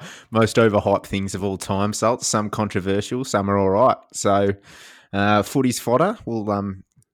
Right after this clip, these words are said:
let the fans decide whether it'll be back next week. Let's move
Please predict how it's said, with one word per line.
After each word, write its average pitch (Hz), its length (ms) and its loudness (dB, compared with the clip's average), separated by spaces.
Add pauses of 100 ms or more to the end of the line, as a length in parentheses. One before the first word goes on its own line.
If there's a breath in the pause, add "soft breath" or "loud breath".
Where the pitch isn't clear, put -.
(120)
let 107 140 -6
the 87 80 -16
fans 95 340 -6
decide 90 380 -2
whether 90 240 -2
it'll 90 100 -10
be 90 120 -4
back 90 260 -10
next - 260 -14
week. 98 240 -10 (1900)
Let's - 260 -12
move 95 340 -2